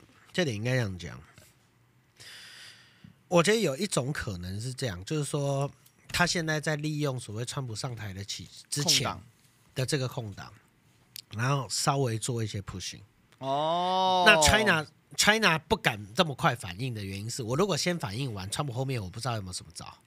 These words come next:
Speaker 2: 对。
Speaker 1: 我的，我后面的招我出不来。所以我会等川普上来之后，我再一起还给你这样子。那前期就有可能去做一些相对应的比较过激的反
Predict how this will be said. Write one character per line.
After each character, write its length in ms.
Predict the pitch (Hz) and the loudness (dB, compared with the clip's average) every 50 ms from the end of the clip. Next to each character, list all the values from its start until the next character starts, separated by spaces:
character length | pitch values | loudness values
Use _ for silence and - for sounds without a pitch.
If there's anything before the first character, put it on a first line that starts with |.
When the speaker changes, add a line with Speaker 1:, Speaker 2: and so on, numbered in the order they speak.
| _ | _
Speaker 2:
对。 140 | - 127 - - | -10 -10 -6 -4
Speaker 1:
我 80 | 131 | -2
的， 120 | 135 139 131 | 0 0 0
我 100 | 113 120 | -2 -4
后 160 | 113 - 175 | -4 -2 -2
面 100 | 165 160 | -2 -2
的 80 | 135 127 | -2 -2
招 180 | 113 131 120 117 | -2 -2 -4 -4
我 80 | 104 | -4
出 120 | - - 110 | -6 -8 -10
不 140 | 107 107 | -10 -12
来。 100 | 98 - - - - _ _ _ _ _ - - - - - - - | -14 -14 -16 -18 -20 _ _ _ _ _ -20 -20 -20 -20 -20 -12 -2
所 140 | - - 220 | 2 4 4
以 100 | 247 220 | 4 2
我 220 | - 131 131 117 107 | -2 -6 -6 -8 -2
会 180 | 101 202 196 175 | 0 0 0 0
等 260 | - - 123 107 95 | -2 -6 -10 -8 -6
川 220 | 98 - 156 143 | -4 -2 -2 -2
普 140 | 143 - 95 | -4 -6 -8
上 260 | - - - 127 110 | -6 -4 -4 -6 -6
来 160 | 92 90 90 90 | -10 -14 -14 -14
之 160 | - - 107 | -14 -14 -12
后， 140 | 101 123 110 | -12 -12 -12
我 160 | 90 85 90 | -12 -12 -12
再 140 | - - - | -12 -10 0
一 100 | - 269 | 2 4
起 240 | 190 - - - - 104 | 6 6 6 4 2 -2
还 200 | - - 101 92 | -8 -16 -18 -16
给 160 | 92 95 92 | -16 -16 -16
你 160 | 92 98 - - - | -16 -16 -18 -18 -18
这 80 | - | -16
样 100 | 104 - - - | -16 -16 -16 -18
子。 120 | - - - - - - _ _ _ _ _ _ | -20 -18 -18 -20 -20 -20 _ _ _ _ _ _
那 120 | - 220 | 6 6
前 300 | 208 - - 180 165 170 | 8 8 8 6 6 4
期 220 | 151 - 175 165 160 | 4 4 4 4 4
就 160 | 202 202 165 | 4 4 4
有 80 | 151 | 2
可 140 | 139 - 131 | 0 -2 -6
能 140 | 104 104 117 | -6 -6 -6
去 140 | 123 156 147 | -6 -6 -4
做 220 | - 160 151 139 | -2 -2 -2 -2
一 60 | 131 | 0
些 140 | 127 - 135 | 0 0 -2
相 260 | 127 - 123 113 123 | -2 -2 -4 -6 -6
对 160 | 120 135 131 120 | -6 -6 -6 -6
应 180 | 117 117 110 | -6 -6 -8
的 120 | 98 101 90 | -8 -8 -10
比 120 | 87 90 | -10 -8
较 240 | - 120 120 117 110 | -6 -6 -4 -4 -6
过 220 | - - 143 123 113 | -4 -4 -4 -2 -2
激 180 | - - 110 | -2 -4 -6
的 140 | 98 104 95 | -6 -10 -12
反 200 | - - - - | -12 -14 -16 -14